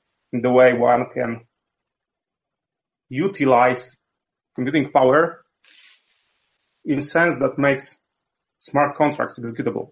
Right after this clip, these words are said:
meaning that you can bypass some lawyers and stuff that you usually need an intermediary for. And it was very interesting for us because we wanted to, obviously back then, do some rendering without any intermediaries. For example, if you have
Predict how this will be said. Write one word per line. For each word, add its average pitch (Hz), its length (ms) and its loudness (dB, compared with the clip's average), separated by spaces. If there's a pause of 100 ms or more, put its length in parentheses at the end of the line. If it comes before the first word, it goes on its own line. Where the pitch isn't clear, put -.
(380)
meaning 139 240 0
that 127 160 -4
you 143 100 0
can 127 220 2
bypass 139 520 0
some 110 140 -10
lawyers 143 640 2 (560)
and 120 120 -6
stuff 135 300 0
that 120 140 -2
you 123 80 -8
usually 120 400 0
need 120 160 -4
an 120 240 -2
intermediary 120 640 0
for. - 240 -6 (720)
And 127 120 0
it 151 80 4
was 147 280 -2 (140)
very 165 200 2
interesting 151 420 -2
for 160 160 2
us 180 360 4
because 156 320 -6
we 151 60 0
wanted 151 360 -2
to, 139 200 -4 (1040)
obviously 143 340 0
back 123 160 -2
then, 147 280 0 (600)
do 135 120 -4
some 160 200 0
rendering 156 560 0 (460)
without 156 460 2
any 139 240 -2
intermediaries. 127 600 -6 (220)
For 131 80 -10
example, 127 340 -2
if 127 140 -4
you 120 120 -8
have 131 160 -2